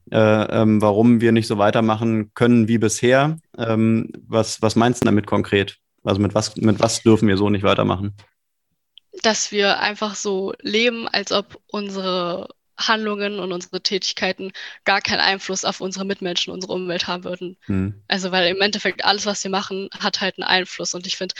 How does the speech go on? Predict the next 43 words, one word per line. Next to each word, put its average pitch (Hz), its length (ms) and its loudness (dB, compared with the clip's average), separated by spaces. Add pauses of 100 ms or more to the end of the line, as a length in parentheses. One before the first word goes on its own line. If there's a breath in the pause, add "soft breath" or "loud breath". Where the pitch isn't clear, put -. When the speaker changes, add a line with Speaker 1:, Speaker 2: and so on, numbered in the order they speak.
(260 loud breath)
Speaker 2:
das 202 160 -8
ist 190 120 -8
super 214 280 0
einfach 196 320 0
irgendwie 190 180 -8
zu - 140 -8
vergessen, 196 580 -6 (480)
wie, 190 400 -12 (120)
was 190 260 0
für - 80 -2
einen 196 80 -2
großen 202 320 0
Einfluss 254 360 -2
wir 247 60 -2
im 247 60 -4
Endeffekt 247 340 -6
damit 226 320 -4
haben. 240 220 -2 (400 loud breath)
Und 190 240 -4 (140)
da 196 160 0
so 196 120 0
ein 196 120 -6
Bewusstsein 196 640 -2
zu - 140 -10
schaffen 202 420 -4
und 190 120 -8
sich - 200 -6
überhaupt 202 480 -4
bewusst 226 380 0
darüber 214 280 -2
zu - 180 -16
sein, 190 320 0 (380 loud breath)
was - 460 -4
ich - 280 0
überhaupt 202 340 -2
anstelle 202 460 0
und 190 100 -6
was 196 200 -2
das 190 180 -10
für 185 180 -14
Folgen 220 480 0
haben 180 220 -4
kann, 196 360 -10